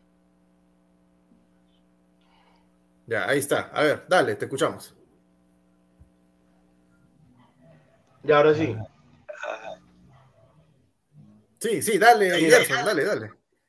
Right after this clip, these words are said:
Speaker 2: Eh, a mí me gustó el partido. No estamos jugando con Bolivia ni Venezuela. Estamos jugando con un equipo que está tercero, estaba clasificado de hace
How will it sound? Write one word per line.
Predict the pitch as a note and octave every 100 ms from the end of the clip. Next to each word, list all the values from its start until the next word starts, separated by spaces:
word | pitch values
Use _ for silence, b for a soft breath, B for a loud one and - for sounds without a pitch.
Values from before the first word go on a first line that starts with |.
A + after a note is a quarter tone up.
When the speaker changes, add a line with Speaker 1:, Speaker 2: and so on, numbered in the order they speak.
| _ _ _ -
Speaker 2:
Eh, | C3+ C#3 C#3
a | D3
mí | A3+
me | B3+
gustó | A3 F#3+
el | A3
partido. | G#3+ - G3+ G3+ G#3 G#3 - - _
No | D#3
estamos | E3+ E3+ D#3+
jugando | D#3+ E3 E3
con | D3
Bolivia | B2+ B2+ E3 E3 D#3+
ni | D#3
Venezuela. | C3 A2+ G#2+ D3+ C3+ B2 - _ _
Estamos | _ B2+ B2
jugando | C3+ C3+ B2
con | B2
un | B2+
equipo | - -
que | B2
está | - - -
tercero, | A#2 - D3+ C#3+
estaba | - C#3 C#3+
clasificado | D3 C#3 - - _ D3+ D3
de | C#3
hace | C#3+ D#3 C#3+ B2+